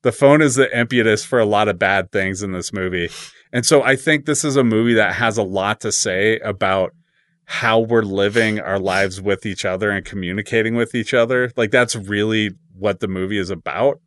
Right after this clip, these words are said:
And I think it's very interesting. And the final scene, it's so funny.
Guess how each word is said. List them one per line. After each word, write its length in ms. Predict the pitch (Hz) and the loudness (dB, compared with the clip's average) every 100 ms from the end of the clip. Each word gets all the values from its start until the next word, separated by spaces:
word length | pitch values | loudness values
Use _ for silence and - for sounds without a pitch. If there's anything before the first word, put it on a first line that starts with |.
| _ | _
And 300 | 123 117 110 - | 0 0 -2 -2
I 100 | 127 | -2
think 300 | - 143 131 | 2 0 2
it's 160 | 123 | 0
very 340 | 101 123 117 113 | 2 2 4 2
interesting. 480 | 110 123 - 120 117 | 0 -2 0 -2 0
And 220 | 127 113 - _ _ | -2 -2 -4 _ _
the 100 | 147 | -2
final 420 | 165 - 139 147 143 | 0 2 4 4 2
scene, 440 | - 117 117 120 - | 2 2 2 0 0
it's 180 | 165 - | -2 0
so 460 | - - 139 131 | -2 2 6 6
funny. 560 | 151 - 117 113 113 113 | 6 2 2 4 0 -2